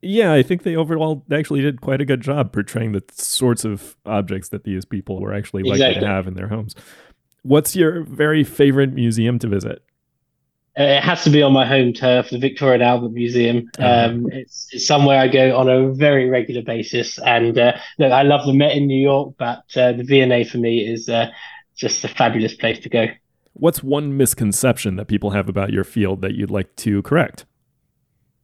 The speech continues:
Speaker 2: I think the misconception, and you've, you've talked about this in your previous podcast, uh, that, you know, silver is a real chore to own.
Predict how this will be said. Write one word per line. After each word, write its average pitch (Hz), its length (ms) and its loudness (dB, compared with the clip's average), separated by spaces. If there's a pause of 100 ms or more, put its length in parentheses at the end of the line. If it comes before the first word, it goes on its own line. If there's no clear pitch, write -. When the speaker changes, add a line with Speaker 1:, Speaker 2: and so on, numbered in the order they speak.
(240)
Speaker 2:
I 131 60 -6
think 240 240 2
the 180 80 8
misconception, 160 640 4
and 143 260 4
you've, 160 280 4
you've 165 220 2
talked 160 220 0
about 131 240 -2
this 139 180 -2
in 131 120 -2
your 127 80 -2
previous 135 420 0
podcast, 117 640 -2
uh, 131 280 2
that, 135 300 0
you 156 120 4
know, 131 100 4
silver 139 460 2
is 127 200 -2
a 143 140 -2
real 143 220 2
chore 135 340 -2
to 131 220 0
own. 120 320 -2